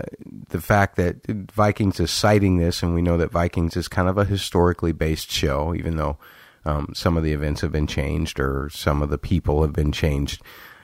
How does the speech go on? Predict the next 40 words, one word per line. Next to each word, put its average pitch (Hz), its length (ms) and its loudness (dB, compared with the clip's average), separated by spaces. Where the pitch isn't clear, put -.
um, 71 440 -2
it, 87 280 0
it 87 160 2
still 87 480 0
is 90 260 -2
very 87 340 2
much, 82 460 -2
uh, 50 260 -2
a 92 100 2
historical 85 540 0
piece. 95 420 -2
And 78 160 -2
so 82 300 0
George 98 680 0
n-, 90 380 0
normally 90 440 4
taking 104 400 0
from 78 260 -2
periods 85 360 0
of - 100 -6
history 85 360 0
like 78 260 0
this, 78 320 -4
uh, 82 100 2
for 87 160 -2
some 95 220 2
of 87 140 2
his 78 100 -4
story 120 400 2
points, - 480 -6
um, 76 300 -4
it - 180 -2
must 139 260 0
have 113 100 0
actually 104 380 0
happened. 113 440 -2
So 104 220 -2
if - 120 -6
you 185 200 0
know 123 580 0